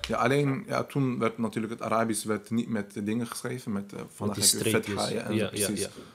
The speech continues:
Speaker 1: Dat was later pas, dat werd toegepast
Speaker 2: Ja, oké.
Speaker 1: voor de mensen om het gemakkelijk te maken.
Speaker 2: Grammaticaal gezien
Speaker 1: Ja,
Speaker 2: is het
Speaker 1: precies.
Speaker 2: wel wat,
Speaker 1: Ja.
Speaker 2: maar qua betekenis
Speaker 1: Nee,
Speaker 2: niet.
Speaker 1: nee.
Speaker 2: Nee, oké. Ehm, oké, en dan hadden we nog, eh, andere punten. Dus we hebben de boeken gehad.
Speaker 1: Ja, de boeken. En dan hebben we engelen, boeken,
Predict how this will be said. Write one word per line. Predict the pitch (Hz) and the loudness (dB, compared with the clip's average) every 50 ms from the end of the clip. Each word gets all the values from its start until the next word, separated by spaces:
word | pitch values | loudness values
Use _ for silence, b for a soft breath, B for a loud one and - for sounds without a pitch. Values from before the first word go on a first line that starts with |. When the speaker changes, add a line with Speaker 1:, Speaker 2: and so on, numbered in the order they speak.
| B _ | B _
Speaker 1:
Dat | - 104 | -4 -4
was | 104 - | -2 2
later | 107 107 107 104 - 110 104 | 2 2 2 0 -2 -8 -10
pas, | 107 101 98 - | -8 -8 -6 -8
dat | - 107 98 104 98 - | -8 -10 -10 -10 -10 -6
werd | 101 95 95 92 - | -4 -4 -4 -4 -8
toegepast | - 104 110 107 123 120 | -6 -4 0 2 2 2
Speaker 2:
Ja, | 110 | 0
oké. | 104 - | -2 -2
Speaker 1:
voor | 104 104 | 0 0
de | 101 | 2
mensen | 101 101 98 101 104 | 2 2 0 -2 -4
om | 101 | -6
het | 101 - | -6 -4
gemakkelijk | - 104 104 - - - 110 | -4 -4 -4 -4 -4 -6 -4
te | - - | 0 2
maken. | 117 117 120 113 | 2 2 2 2
Speaker 2:
Grammaticaal | - 123 - - 127 123 123 123 | 0 -2 2 4 4 6 6 4
gezien | 120 - 127 113 110 113 | 4 2 2 4 6 8
Speaker 1:
Ja, | 113 113 | 8 8
Speaker 2:
is | 120 | 6
het | 113 - | 4 4
Speaker 1:
precies. | 117 110 101 101 | 4 4 4 4
Speaker 2:
wel | 113 110 107 101 | 4 4 4 4
wat, | 98 101 | 4 4
Speaker 1:
Ja. | 104 98 | 4 4
Speaker 2:
maar | 110 113 113 107 107 | 4 2 2 2 0
qua | - - 110 107 101 | -2 -2 -2 0 0
betekenis | 101 - - 120 120 117 - 113 113 110 - | -2 -2 0 2 2 2 0 -2 -2 -2 2
Speaker 1:
Nee, | 113 120 117 113 | 4 6 6 6
Speaker 2:
niet. | 107 101 95 - | 4 2 -2 -4
Speaker 1:
nee. | - 98 98 | -4 -2 -2
Speaker 2:
Nee, | 90 - - | -2 -4 -8
oké. | - - - - 98 - B B B B B B B B B B B - | -10 -10 -8 -10 -10 -10 B B B B B B B B B B B -6
Ehm, | - 120 120 123 120 120 120 120 120 120 123 120 120 - | -2 0 0 0 2 2 2 2 2 0 0 0 0 -2
oké, | 143 - - 135 | 0 0 0 0
en | - - 127 127 | 2 2 2 4
dan | 123 123 123 | 4 4 2
hadden | 120 120 120 127 113 | 2 0 -2 -2 -2
we | 123 | 0
nog, | 117 117 113 - - | 0 0 0 0 -2
eh, | - 110 110 110 113 | -4 -2 -2 -2 -2
andere | - 120 127 127 120 120 120 120 120 | -2 -2 0 0 0 0 0 -2 -2
punten. | 120 - 131 127 123 - | -2 -2 -2 -2 -2 -2
Dus | 117 107 98 | -4 -4 -2
we | 110 | -2
hebben | 110 104 110 104 | -2 -2 -2 -4
de | 98 | -2
boeken | 95 117 117 - - - | -2 -4 -4 -4 -6 -6
gehad. | - 135 139 - - - | -4 -6 -6 -6 -4 0
Speaker 1:
Ja, | 107 110 113 | 2 4 4
de | 104 | 4
boeken. | 117 147 143 - 185 185 190 - | 2 -2 -2 -4 -4 -6 -6 -6
En | - | -4
dan | 131 123 123 | -2 0 0
hebben | 120 117 110 120 113 | 0 -2 -2 -2 -2
we | 113 110 107 104 - | 0 0 0 -2 -2
engelen, | - 127 131 135 131 131 131 135 135 - _ _ _ _ _ _ | -4 -4 -4 -2 -2 -2 -2 -2 -4 -8 _ _ _ _ _ _
boeken, | - 120 117 - 127 120 117 117 | -6 -6 -4 0 0 0 0 0